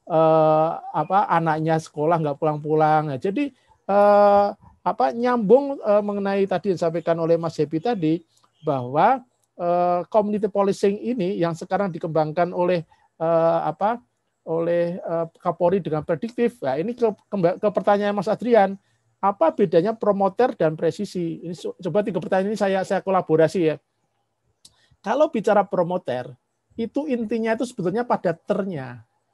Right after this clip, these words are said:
Karena profesional itu memang profesional, profesional, modern karena memang eranya era modern. Tetapi percuma profesional, percuma modern kalau tidak dipercaya.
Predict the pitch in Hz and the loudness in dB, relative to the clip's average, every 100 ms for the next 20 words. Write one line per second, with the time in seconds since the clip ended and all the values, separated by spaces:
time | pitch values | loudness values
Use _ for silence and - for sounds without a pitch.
0 | _ _ _ _ 180 196 247 247 202 185 | _ _ _ _ -2 0 -4 0 -2 -2
1 | 170 175 143 131 139 202 220 _ - 214 | -4 -4 -4 -6 -6 -8 -12 _ -14 -8
2 | - 254 160 170 170 165 - 214 202 208 | -6 -4 -4 -6 -6 -8 -4 -6 -2 -4
3 | 175 226 208 208 208 _ _ _ 170 226 | -2 -2 -2 -2 -6 _ _ _ 2 2
4 | 233 285 254 220 220 226 220 156 147 196 | 6 6 6 4 0 -10 -4 -2 -2 -4
5 | 202 196 208 196 196 226 220 220 214 233 | -2 -2 -2 0 0 0 -2 0 2 4
6 | 226 220 220 _ _ - 208 302 320 320 | 4 0 -12 _ _ -10 -4 0 0 0
7 | 190 185 _ 214 196 208 190 170 165 160 | -2 -2 _ -4 -2 -2 0 -4 -2 -2
8 | 156 - 143 139 220 302 294 - 170 160 | -2 -4 -6 -4 -6 -8 -8 -8 -4 -4
9 | 160 160 160 151 156 269 254 180 185 190 | -4 -4 -4 -4 -4 -4 -2 0 0 0
10 | 208 165 208 202 240 233 202 | 0 0 -4 -2 0 2 0